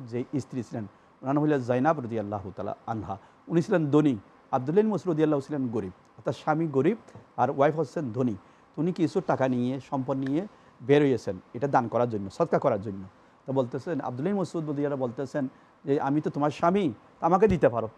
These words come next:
তুমি বাইরে দেওয়ার দরকার কি?" বলে, "না, আপনাকে আমি দিব না।" আমি এই মশলা আগে রাসূলুল্লাহ সাল্লাল্লাহু আলাইহি ওয়াসাল্লামের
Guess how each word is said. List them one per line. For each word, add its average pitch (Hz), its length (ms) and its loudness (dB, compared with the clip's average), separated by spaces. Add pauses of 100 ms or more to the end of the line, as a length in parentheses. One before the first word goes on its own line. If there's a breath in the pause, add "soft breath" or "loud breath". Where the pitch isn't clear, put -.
(260)
তুমি 180 120 -6
বাইরে 175 200 8
দেওয়ার 160 220 2
দরকার 104 240 -2 (100)
কি?" 107 80 -18 (400)
বলে, 139 160 4
"না, 131 220 0
আপনাকে 120 340 -2
আমি 117 140 -2
দিব 95 200 -8
না।" 85 100 -12 (400)
আমি 131 300 -2 (320 loud breath)
এই 135 120 2
মশলা 139 340 2
আগে 131 140 0
রাসূলুল্লাহ 175 460 -4
সাল্লাল্লাহু 123 420 -2
আলাইহি 123 160 -2
ওয়াসাল্লামের 139 340 -6